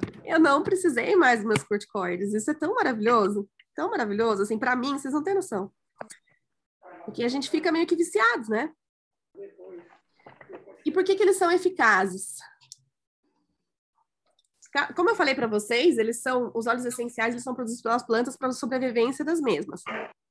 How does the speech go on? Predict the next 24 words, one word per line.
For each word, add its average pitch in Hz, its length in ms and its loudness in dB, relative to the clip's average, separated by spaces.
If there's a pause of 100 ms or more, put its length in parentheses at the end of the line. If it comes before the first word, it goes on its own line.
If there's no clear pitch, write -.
(600)
As 302 220 0
plantas 262 460 2
produzem 226 640 -2
compostos 254 600 -4
químicos - 580 -6 (640)
são 302 240 4
cem 359 240 2
por 403 120 4
cento 370 220 2
naturais, 359 440 0
mas 208 200 0
ainda 233 260 -2
assim 294 220 -4
são 370 160 -4
compostos 220 440 -8
químicos. - 500 -6 (840)
Então, 359 400 4
cada 453 420 4
óleo 339 180 6
essencial 254 840 2
tem 254 80 -6
uma 285 140 -2
composição 320 540 -2
química, 320 400 -2